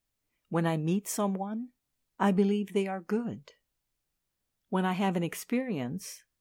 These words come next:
I believe it is for my highest good. But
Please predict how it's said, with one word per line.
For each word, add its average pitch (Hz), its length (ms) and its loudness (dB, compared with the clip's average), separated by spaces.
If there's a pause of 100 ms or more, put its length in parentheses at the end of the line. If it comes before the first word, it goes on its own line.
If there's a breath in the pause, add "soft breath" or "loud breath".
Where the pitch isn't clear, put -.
(160)
I 226 140 0
believe 185 400 0
it 170 80 -2
is 165 180 -2
for - 140 -4
my 156 140 -4
highest 139 420 -4
good. 185 420 -8 (1700 soft breath)
But 208 240 4